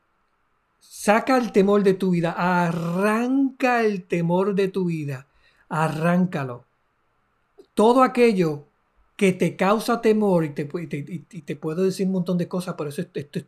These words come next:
tu vida personal con Dios. Arranca todo aquello que te dé temor de tu vida, para que entonces el amor de Dios pueda venir. Porque déjame decirte,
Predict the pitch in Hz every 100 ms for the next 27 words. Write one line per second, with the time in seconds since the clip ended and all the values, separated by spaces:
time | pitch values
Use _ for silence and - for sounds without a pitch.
0 | - 208 202 214 202 180 165 139 147 151
1 | 147 151 143 139 - - - - _ 175
2 | 156 175 202 226 240 233 - 214 226 233
3 | 226 202 175 147 143 143 139 151 151 175
4 | 175 165 - 151 139 131 _ _ _ _
5 | _ _ 160 156 147 143 143 175 170 165
6 | - 175 151 147 151 160 190 247 208 170
7 | 143 139 139 - _ _ _ _ _ -
8 | 170 175 180 180 160 160 175 180 185 147
9 | -